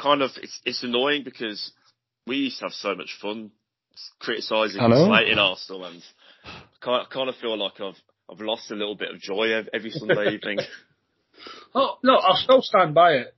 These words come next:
Speaker 3: Um, and I don't want to be too cocky, bearing in mind we've got them next. But I do believe that before we played them earlier on in the season, they were on a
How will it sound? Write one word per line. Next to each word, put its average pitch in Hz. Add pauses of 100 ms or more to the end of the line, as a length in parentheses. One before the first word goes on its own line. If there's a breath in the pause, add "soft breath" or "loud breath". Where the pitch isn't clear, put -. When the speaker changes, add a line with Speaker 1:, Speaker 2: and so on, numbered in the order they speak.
(120)
Speaker 3:
Um, 135
and 147
I 156
don't 190
want 190
to 139
be 143
too 143
cocky, 143
bearing 135
in 139
mind 131
we've 156
got -
them 127
next. 139 (600 soft breath)
But 156 (100)
I 165
do 214
believe 196
that 143
before 180
we 165
played 156
them 139
earlier 139
on 131
in 123
the 123
season, 123 (960)
they 139
were 139
on 135
a -